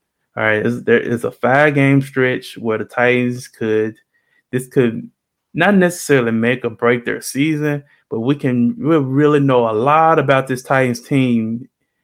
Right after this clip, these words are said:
in general before the playoffs start during this five-game stretch. And the start of it against this Kansas City Chiefs team.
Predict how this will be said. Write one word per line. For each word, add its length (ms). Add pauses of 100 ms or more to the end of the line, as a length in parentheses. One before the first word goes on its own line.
(280)
in 260
general 600 (320)
before 440
the 80
playoffs 420
start 600 (920)
during 300
this 120
five-game 600
stretch. 520 (160)
And 640
the 80
start 380
of 160
it 120
against 280
this 100
Kansas 400
City 240
Chiefs 280
team. 160